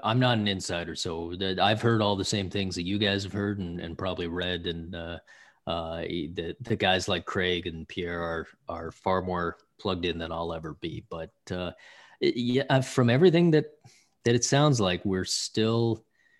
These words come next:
they, they still wanna aim for early January. They still think that's doable. Uh, they've got a ton of stuff to figure out between now and then. Uh, the, the clock is ticking. I, I mean, you, you look at the N B A, the N B A is,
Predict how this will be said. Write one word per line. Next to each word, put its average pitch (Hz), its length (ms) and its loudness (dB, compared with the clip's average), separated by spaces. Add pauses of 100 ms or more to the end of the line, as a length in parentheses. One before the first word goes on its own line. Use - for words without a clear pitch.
(400)
they, 117 120 4
they 104 280 2
still 135 640 6
wanna 117 320 4
aim 110 300 2
for 101 240 -2
early 98 280 0
January. 82 640 -6 (240)
They 85 80 -8
still 101 260 -2
think 107 240 -4
that's 98 400 -2
doable. 92 540 -2 (320)
Uh, 85 320 -6
they've 87 240 -6
got 90 200 0
a 85 120 -4 (100)
ton 110 460 0
of 104 80 0
stuff - 280 0
to - 60 -14
figure 85 380 -4
out 85 160 -8 (380)
between 85 340 -8
now 80 220 -8
and 80 120 -12
then. 82 240 -12 (600)
Uh, 80 320 -4
the, 87 80 -6 (140)
the 95 80 -4
clock 101 400 0
is - 160 -2
ticking. 78 400 -10
I, 85 300 -8
I - 20 -6
mean, 87 220 -6
you, 92 140 -2
you 98 240 -4
look 101 180 -2
at 104 80 -2
the 98 100 4
N 95 140 2
B 95 160 2
A, 92 180 2
the 90 160 0
N 92 100 0
B 95 200 0
A 92 180 2
is, - 220 -6